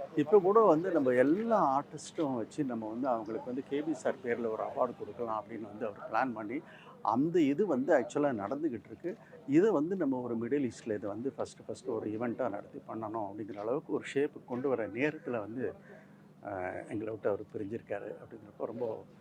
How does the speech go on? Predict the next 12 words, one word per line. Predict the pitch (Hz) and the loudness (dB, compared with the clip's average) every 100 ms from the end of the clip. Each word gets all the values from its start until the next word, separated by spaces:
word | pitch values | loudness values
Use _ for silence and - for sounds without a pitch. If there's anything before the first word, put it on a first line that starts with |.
| - - - | -20 -20 -8
ரொம்ப | 123 135 | 0 2
கஷ்டமா | 120 - 160 135 | 0 -2 -2 0
இருக்கு. | - 120 | 0 -2
அடுத்து | 104 120 | -4 -2
என்ன | 107 107 120 | -4 -2 -6
பண்ண | 107 113 123 | 0 0 0
போறோம் | 135 127 120 | -2 -2 -2
அப்படிங்கிறது | 110 110 110 | -2 -6 -4
ஒரு | 104 104 107 | -6 -4 -6
யோசனையில | 104 107 98 95 | -6 -12 -12 -12
இருக்கோம். | 101 107 - - - - - - - - - - - - | -12 -14 -16 -18 -20 -20 -20 -20 -20 -20 -20 -20 -20 -6
அவர், | 107 110 117 110 107 104 | 2 6 6 6 2 2